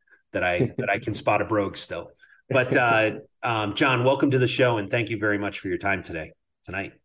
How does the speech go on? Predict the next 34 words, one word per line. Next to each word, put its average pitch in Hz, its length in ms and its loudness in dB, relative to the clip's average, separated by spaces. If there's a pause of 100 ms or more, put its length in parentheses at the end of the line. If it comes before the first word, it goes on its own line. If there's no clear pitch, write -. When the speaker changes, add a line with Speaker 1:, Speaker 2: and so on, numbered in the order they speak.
(100)
Speaker 2:
I 104 40 -8
appreciate 123 520 2
it. 117 180 -2
Um, 101 500 2
it's - 200 -8
really 101 160 -2
nice 98 240 2
to, 95 340 4 (420)
to 95 300 6
be 98 120 0
able 95 180 -2
to 90 100 -10
do 104 140 0
this, 101 200 0
Ed, 104 260 4
and, 98 240 0
uh, 92 220 2
I 95 40 -4
Speaker 1:
Yeah. 92 60 -2
Speaker 2:
hope 98 240 -4 (460)
be 110 80 2
able 110 100 0
to 101 80 -4
share 117 220 4
some 113 180 2
stuff 120 320 2
that's, - 540 0
you 110 100 -4
know, 98 80 0
valuable 101 420 2
to - 160 -6
your 104 160 6
audience, 104 480 2
and 92 420 0